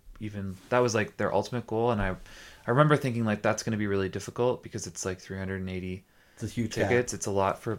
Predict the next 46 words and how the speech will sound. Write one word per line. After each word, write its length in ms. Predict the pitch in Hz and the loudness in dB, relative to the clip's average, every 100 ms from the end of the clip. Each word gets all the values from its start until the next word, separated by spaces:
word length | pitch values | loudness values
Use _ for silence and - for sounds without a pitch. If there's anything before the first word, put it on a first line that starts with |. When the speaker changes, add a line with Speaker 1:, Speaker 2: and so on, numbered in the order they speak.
| - | -6
Speaker 1:
for 180 | - 110 | 0 0
a 60 | |
band, 300 | 101 101 101 | 2 0 0
like, 220 | 101 90 | 0 -2
from 240 | - 107 101 | -6 -4 -2
the 100 | - | 0
area 240 | 101 107 | 2 2
that 140 | 104 190 | 8 8
Speaker 2:
Yeah. 280 | 135 95 85 | 8 4 4
Speaker 1:
technically 440 | 151 156 151 110 | 4 4 4 4
isn't 180 | 107 110 | 4 -2
even 360 | 101 98 98 - - | -2 -4 -6 -10 -8
really, 340 | 107 101 95 - | -4 -2 -4 -4
I 40 | |
mean, 160 | 113 104 | -4 0
they 80 | 107 | 0
were 120 | 107 | 0
a 40 | |
band 360 | 85 95 101 98 | 0 0 0 -2
still 200 | - 101 | -2 -2
at 60 | 95 | -2
that 160 | 85 | -4
point, 180 | - 110 | -4 -6
but 80 | - | -2
they 140 | 101 | -2
were 100 | 95 | -2
intending 480 | 95 95 95 92 85 | -4 -6 -8 -6 -8
to 100 | 104 | -8
not, 280 | - - - - - - - - | -10 -12 -16 -20 -20 -20 -18 -2
not 240 | 113 110 | 2 2
be. 200 | - - 123 | 0 -10 -6
So, 360 | - 113 104 | 2 4 4
Speaker 2:
Right. 420 | 107 123 95 92 - | 4 4 4 0 -4
Speaker 1:
you 80 | 110 | -4
know, 160 | 98 87 - - - _ _ _ _ | -2 -4 -10 -20 -20 _ _ _ _
anyway, 280 | - 127 113 | 4 6 6
the 100 | 117 | 4
point 260 | - 123 117 | 2 0 2
is 100 | 110 | 2
that, 120 | - | 2
like, 220 | 98 - | 0 -2
they 120 | 104 | -2
got 400 | 104 98 - - | 2 0 -2 -8
to 80 | - | -4
that 180 | 107 - | -2 -2
point, 380 | - 98 139 | -4 -6 -6